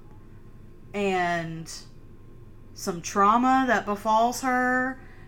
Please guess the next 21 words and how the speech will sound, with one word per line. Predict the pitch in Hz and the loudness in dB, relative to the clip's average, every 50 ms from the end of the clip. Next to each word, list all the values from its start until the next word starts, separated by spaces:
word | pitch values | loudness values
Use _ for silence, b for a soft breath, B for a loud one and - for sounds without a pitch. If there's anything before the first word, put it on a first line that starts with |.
| B B - | B B -8
and, | 190 190 185 190 | -6 -6 -4 -2
like, | 190 185 185 185 - | -2 -2 -4 -4 -8
just | 220 214 - - - B B B B B B B - | -10 -10 -10 -12 -14 B B B B B B B -8
because | 226 233 240 226 214 196 - - - - - - - - | -4 0 0 0 0 -2 -6 -10 -12 -14 -18 -18 -14 -6
the | 202 226 226 | -4 -2 0
book | 214 285 381 370 294 | 2 2 2 2 2
is | 277 220 190 | 0 -2 0
very, | 196 208 214 214 208 202 196 190 - | 2 4 6 8 8 8 8 6 4
like, | - 190 - 202 | 2 0 0 0
makes | 214 202 202 - | 0 -2 0 0
it | 196 - - - | -2 -2 -2 -6
clear | - - 202 196 208 202 185 175 156 160 156 151 - - - - - | -8 -4 0 0 2 2 2 2 2 2 0 -2 -4 -6 -10 -4 0
up | 202 202 - - | 0 0 0 0
front, | - 196 185 165 - | -2 -2 -2 -2 -2
so | - 196 | -2 -2
this | 202 233 233 233 | -2 -2 -2 -2
is | 220 196 | -2 -2
not | 202 185 175 170 | 0 0 0 -2
a | |
spoiler. | 165 - - 175 160 156 151 135 139 139 B B B B B B | -4 -6 -6 -6 -4 -4 -4 -6 -6 -8 B B B B B B
Um, | - 190 190 185 180 175 180 | 2 4 4 4 2 -4 -10